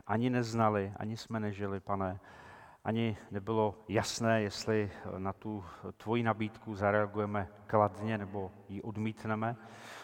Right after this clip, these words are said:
A přesto si do toho šel, Pane, tak jsi s nás zamiloval před stvořením světa, tak jsme ti za to moc vděční.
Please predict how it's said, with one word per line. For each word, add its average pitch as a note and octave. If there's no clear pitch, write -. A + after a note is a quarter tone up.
A A2
přesto -
si C#3+
do B2+
toho B2+
šel, A2+
Pane, A2+
tak -
jsi -
s -
nás A2+
zamiloval A2
před -
stvořením G#2+
světa, G#2+
tak -
jsme A#2
ti A2+
za A2+
to B2
moc A#2+
vděční. G#2